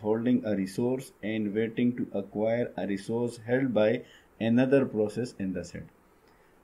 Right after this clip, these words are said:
सिंपल सी बात है कि हमारे पास लेट से दो प्रोसेसेस हैं और हमारे पास लेट से एक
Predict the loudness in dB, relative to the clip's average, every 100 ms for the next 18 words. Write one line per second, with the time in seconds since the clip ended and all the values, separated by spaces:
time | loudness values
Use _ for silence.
0 | 0 4 6 4 4 4 6 6 2 -4
1 | -8 _ _ _ -2 2 4 4 4 4
2 | 2 2 -6 -20 _ _ _ _ _ _
3 | _ -4 2 2 4 0 0 -4 _ _
4 | _ _ -10 4 6 6 6 4 4 2
5 | 2 -2 -4 -10 -14 _ _ _ _ _
6 | _ 4 6 4 4 2 4 4 4 -2
7 | 0 -2 0 0 0 2